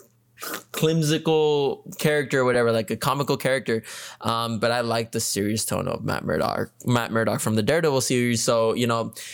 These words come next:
this Nev-, uh, this Disney Plus adaptation, I'm really excited just 'cause of that serious tone. The Kingpin looks very great, man. I think that was a great casting for Kingpin.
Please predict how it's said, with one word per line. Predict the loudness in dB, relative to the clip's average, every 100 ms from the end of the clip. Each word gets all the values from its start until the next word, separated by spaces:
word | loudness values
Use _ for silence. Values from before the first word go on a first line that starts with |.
| -12 -2
this | 0 2
Nev-, | 2 0
uh, | 0 0
this | 0 -2
Disney | 0 0 0 -2 -2
Plus | -2 0
adaptation, | 0 0 -2 -2 -4
I'm | -2 -2
really | 0 0
excited | -2 -2 0 2 0 0 0
just | 0 0
'cause | -2 -2
of | 0
that | 0 -2
serious | -2 0 0 -2
tone. | -2 0 0
The | -2
Kingpin | -4 -2 2 2
looks | 0 -2 -2
very | -2 0 0 0 0 0
great, | 0 0 2
man. | 0 0
I | 0
think | 0 0
that | 0
was | -2
a | -2
great | -2 -2
casting | -2 -4 -4
for | -6
Kingpin. | -4 -4 -2 -4